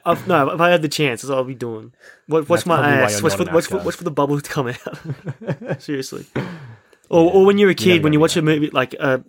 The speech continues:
Speaker 1: a scene where, like, someone's underwater, like, you hold your breath with them.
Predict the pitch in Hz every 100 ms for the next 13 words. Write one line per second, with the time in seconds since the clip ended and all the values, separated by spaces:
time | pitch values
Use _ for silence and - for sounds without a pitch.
0 | - 135 - 147 135 131 127 123 143 135
1 | 123 113 123 123 113 131 135 131 120 123
2 | - 123 151 190